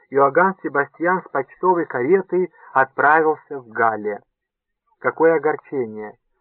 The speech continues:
В день приезда Баха надо же было так случиться — Гендель покинул город. Случайность ли, что двум великим сынам Германии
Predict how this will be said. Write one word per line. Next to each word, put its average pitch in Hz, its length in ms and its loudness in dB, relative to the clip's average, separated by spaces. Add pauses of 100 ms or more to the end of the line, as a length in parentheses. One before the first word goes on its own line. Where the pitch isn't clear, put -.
В 117 140 -8
день 190 220 2
приезда 151 540 -4
Баха 165 500 0 (300)
надо 156 360 -4
же 135 120 -2
было 135 220 -2
так - 260 -8
случиться — 175 680 -10 (400)
Гендель 160 680 -4
покинул 127 680 -10 (200)
город. 104 400 -8 (1080)
Случайность 143 800 0
ли, - 140 -18 (480)
что 143 160 4
двум 170 380 2
великим 165 600 -2
сынам 160 360 0
Германии 160 760 2